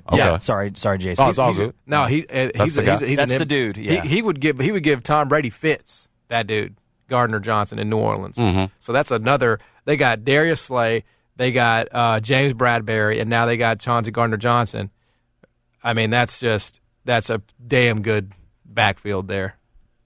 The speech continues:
Speaker 2: It's gonna give that division hell.
Speaker 1: Yeah.
Speaker 2: Absolutely. So I, I, my point being, I just feel like that, I'm with you. D-, Dallas is way overrated.
Speaker 1: I'm more comfortable with Dallas being there than I am Denver being top ten.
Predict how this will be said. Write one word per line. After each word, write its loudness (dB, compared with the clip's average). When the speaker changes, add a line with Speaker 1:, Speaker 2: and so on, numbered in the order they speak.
Speaker 2:
It's -20
gonna 0
give 0
that -2
division -4
hell. -2
Speaker 1:
Yeah. 2
Speaker 2:
Absolutely. -10
So 0
I, 4
I, 2
my -6
point -2
being, 0
I 0
just -6
feel -2
like 0
that, -2
I'm 4
with 2
you. 0
D-, -8
Dallas 0
is -18
way 0
overrated. 2
Speaker 1:
I'm 2
more 2
comfortable -2
with -2
Dallas 2
being -2
there 0
than 0
I 2
am -2
Denver 0
being -2
top 2
ten. -4